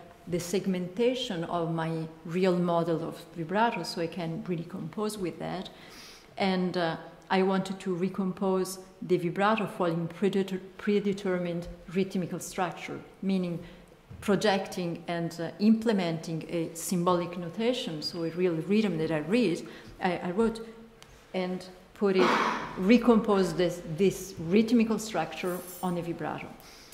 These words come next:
And I wanted to do real time. And so, uh, after a certain amount of time,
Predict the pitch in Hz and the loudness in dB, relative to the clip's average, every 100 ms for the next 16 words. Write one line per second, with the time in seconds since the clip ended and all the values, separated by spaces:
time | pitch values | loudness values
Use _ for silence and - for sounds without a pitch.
0 | - - 196 190 - - 202 196 196 190 | -6 0 2 2 0 2 4 4 2 0
1 | - 156 165 165 156 160 151 151 - 123 | -6 -2 -2 0 -2 -4 -6 -8 -10 -10
2 | 208 - - - - 180 - 175 165 - | -12 -16 -20 -12 -6 -6 -2 0 -2 -2
3 | - - - - - 180 170 160 - - | -12 -18 -20 -20 -6 -2 0 -2 -8 -16
4 | - - 180 185 - 185 175 160 - - | -20 -4 0 0 -2 0 2 0 -4 -12
5 | - - - - 185 208 185 175 160 156 | -16 -20 -20 -8 -4 0 -2 -2 -4 -4
6 | 151 - - - 214 202 180 180 | -6 -8 -10 0 2 2 0 -4